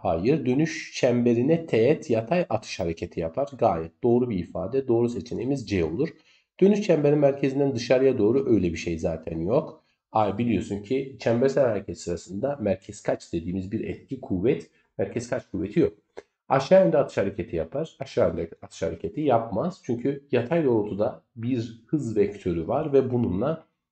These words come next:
serbest bırakılmış oluyor aslında atlı karıncaya göre. Ancak dediğimiz gibi dışarıdaki gözlemciye göre bir hız mevcut. Şimdi ne diyor? Düşey eksen şekildeki gibi verilen A noktasından sırasıyla V büyüklüğünde hızla atılan cisim A B aralığında sabit hızla giderek. Burada altı çizilecek ifade ne?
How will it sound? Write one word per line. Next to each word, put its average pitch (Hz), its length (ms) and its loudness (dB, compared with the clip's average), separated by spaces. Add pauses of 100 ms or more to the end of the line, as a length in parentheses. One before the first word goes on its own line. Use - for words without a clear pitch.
serbest 104 420 2
bırakılmış 113 440 -4
oluyor 117 200 4
aslında 87 460 -2
atlı 113 340 -4
karıncaya 82 420 -2
göre. 110 320 -4 (320)
Ancak - 440 -2
dediğimiz 101 380 -2
gibi 101 160 -8
dışarıdaki 117 480 2
gözlemciye 85 500 -2
göre 139 220 -4
bir 135 120 -2
hız 110 240 -2
mevcut. - 380 -12 (1080)
Şimdi 214 160 4
ne 220 120 6
diyor? 120 200 4
Düşey 202 260 0
eksen 135 260 2
şekildeki 156 400 0
gibi 113 160 -4
verilen 95 260 0
A 143 200 0
noktasından 110 920 0
sırasıyla 160 640 2
V 151 280 4
büyüklüğünde 143 440 -4
hızla 117 260 0
atılan 87 380 -2
cisim 165 440 -6
A 113 340 0
B 180 140 -2
aralığında 139 480 0
sabit 139 640 -6
hızla 151 420 0
giderek. 123 540 -4
Burada 147 220 -2
altı 135 320 0
çizilecek 143 460 -6
ifade 143 380 0
ne? 143 200 0